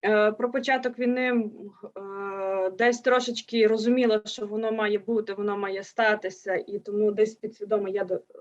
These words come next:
ну, готувалася до цього, що воно має, ця біда, статися з Україною, але, е, не очікували, що воно так швидко.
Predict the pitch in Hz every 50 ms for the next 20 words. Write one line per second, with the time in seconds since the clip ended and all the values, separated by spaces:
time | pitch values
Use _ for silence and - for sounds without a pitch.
0 | 170 185 180 220 233 208 180 180 190 214 214 247 233 262 302 330 339 330 330 -
1 | 311 247 269 262 - 294 285 285 285 277 277 285 285 - - - - _ _ _
2 | _ _ - 285 285 262 269 269 262 262 269 262 262 254 247 240 254 233 214 240
3 | 233 240 240 240 233 - 254 247 240 240 240 233 - 240 214 226 233 - 233 233
4 | 233 226 226 226 220 220 214 - - 226 226 233 240 254 269 269 262 262 254 233
5 | - - - 208 208 208 202 202 196 196 196 208 214 214 214 220 - 254 240 240
6 | 233 220 220 - 226 214 220 220 214 214 208 202 - - 190 190 170 160 - -
7 | _ -